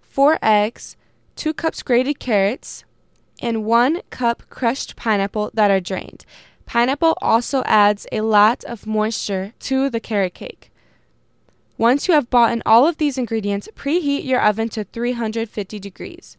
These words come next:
Fahrenheit. If you have a Twinkie pan, spray it with vegetable spray.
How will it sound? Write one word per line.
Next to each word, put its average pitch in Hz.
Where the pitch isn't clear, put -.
Fahrenheit. 180
If -
you 269
have 277
a 349
Twinkie 277
pan, 196
spray -
it 302
with 269
vegetable 220
spray. -